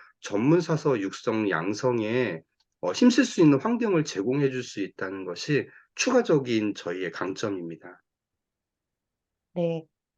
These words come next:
Speaker 2: 그럼 보유한 책 이외에도 모든 책을 검색할 수 있다고 들었어요. 근데
Speaker 1: 네.
Speaker 2: 아마존과 밀리의 서재, 뭐 네이버
Speaker 1: <clears throat>
Speaker 2: 등 좀 대기업과도 견줄 수 있을 만한 정도의 수준인가요?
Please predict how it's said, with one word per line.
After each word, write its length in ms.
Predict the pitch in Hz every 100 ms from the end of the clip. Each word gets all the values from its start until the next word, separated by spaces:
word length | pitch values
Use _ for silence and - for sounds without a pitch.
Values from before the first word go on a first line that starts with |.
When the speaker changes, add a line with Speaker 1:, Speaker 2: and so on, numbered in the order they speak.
| 170
Speaker 2:
그럼 300 | 202 214 226
보유한 600 | 226 233 311 349 330 311 294
책 260 | - 320
이외에도 880 | 220 214 240 226 196 175 180 175 151 156
모든 420 | 202 277 294 294
책을 440 | 302 294 269 233
검색할 540 | 226 196 202 233 226 214
수 120 | 190
있다고 380 | 165 196 170 165
들었어요. 800 | 175 165 - 156 175 196 147 143 _ _ -
근데 320 | 190 185 180
Speaker 1:
네. 40 |
Speaker 2:
아마존과 880 | 160 165 226 285 285 262 220 208 196
밀리의 460 | 180 180 220 277 262
서재, 440 | 240 196 190 175 160
뭐 140 | 156
네이버 400 | 160 175 - 190
Speaker 1:
<clears throat> 40 |
Speaker 2:
등 240 | 165 160 160
좀 120 | - 165
대기업과도 760 | 180 175 247 247 - 175 156
견줄 340 | 156 175 180 208
수 140 | -
있을 380 | 160 147 220 220
만한 300 | 202 185 170
정도의 320 | 160 151 151
수준인가요? 760 | 151 226 - 180 143 131 160